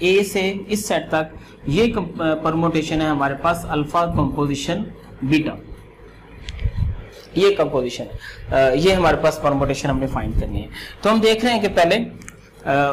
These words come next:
वन इस permutation में alpha, alpha permutation किस तरह से अप्लाई हो रही है? alpha, अ, जो वन है वो किस पे map कर रहा है? टू पर,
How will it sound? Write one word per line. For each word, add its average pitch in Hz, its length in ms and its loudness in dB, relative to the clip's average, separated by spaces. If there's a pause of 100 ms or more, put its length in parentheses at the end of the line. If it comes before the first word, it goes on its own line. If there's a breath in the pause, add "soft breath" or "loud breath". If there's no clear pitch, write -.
वन 196 500 2 (140)
इस 185 120 0
permutation 156 540 2
में 120 200 -2
alpha, 160 600 0
alpha 185 240 2
permutation 208 600 0
किस 214 160 0
तरह 214 140 2
से 214 120 0
अप्लाई 180 320 0
हो 160 100 2
रही 147 140 2
है? - 200 -4 (260 loud breath)
alpha, 170 300 2
अ, 151 680 0 (180)
जो 151 540 2
वन 170 300 0
है 190 160 2
वो 185 120 -2
किस 190 200 -2
पे 214 140 0
map 160 300 0
कर 151 140 2
रहा 170 100 2
है? 185 280 -8
टू 185 120 4
पर, 120 320 -2